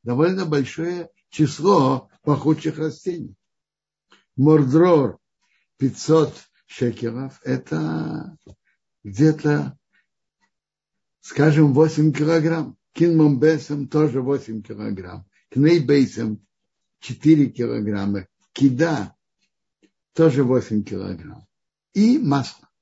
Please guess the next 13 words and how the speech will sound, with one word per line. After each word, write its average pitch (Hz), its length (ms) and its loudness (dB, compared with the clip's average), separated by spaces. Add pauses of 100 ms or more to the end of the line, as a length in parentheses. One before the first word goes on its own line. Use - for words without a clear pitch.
(400)
оливковое. 104 760 -2 (1500)
Из 135 200 2
него 143 300 2
сделать 139 760 0 (540)
масло 151 520 -2
помазания. 117 720 -2 (360)
Для 147 180 2
чего 147 360 0
нужно 143 340 2
было 139 240 2
это 131 180 -4
масло 127 400 -4
помазания? 110 800 -8